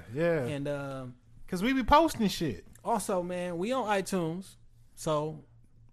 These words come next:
Speaker 2: hashtag Shop Talk Podcast. We on you, we on, um, SoundCloud. So go in there,
Speaker 1: Are we on
Speaker 2: comment.
Speaker 1: YouTube too?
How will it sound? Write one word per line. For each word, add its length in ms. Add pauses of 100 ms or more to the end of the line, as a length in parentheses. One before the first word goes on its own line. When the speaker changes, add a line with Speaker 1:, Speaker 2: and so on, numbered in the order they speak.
(240)
Speaker 2:
hashtag 720 (100)
Shop 420
Talk 360
Podcast. 800 (420)
We 120
on 160
you, 260
we 180
on, 180
um, 440
SoundCloud. 840
So 120
go 240
in 60
there, 360
Speaker 1:
Are 140
we 100
on 80
Speaker 2:
comment. 200
Speaker 1:
YouTube 320
too? 260